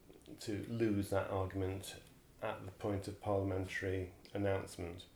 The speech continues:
and to have already planned the next steps. We decided that we would f-, fight it as an ongoing campaign with publicity and,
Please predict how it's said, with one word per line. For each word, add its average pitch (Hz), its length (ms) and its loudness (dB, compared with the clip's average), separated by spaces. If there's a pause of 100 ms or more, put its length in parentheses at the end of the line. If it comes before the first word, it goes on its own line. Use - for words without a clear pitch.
(420)
and 95 180 0
to 104 220 2
have 104 180 0
already 101 380 4
planned 98 340 2
the 98 60 2
next 95 260 0
steps. - 480 -4 (400)
We 113 140 -2
decided 101 520 4
that 107 160 4
we 104 80 0
would 98 140 0
f-, - 320 -10
fight 101 400 2
it 98 100 -4
as 101 160 0
an 107 80 6
ongoing 95 380 4
campaign 101 500 2
with 92 200 -2
publicity 101 640 0
and, 92 140 -2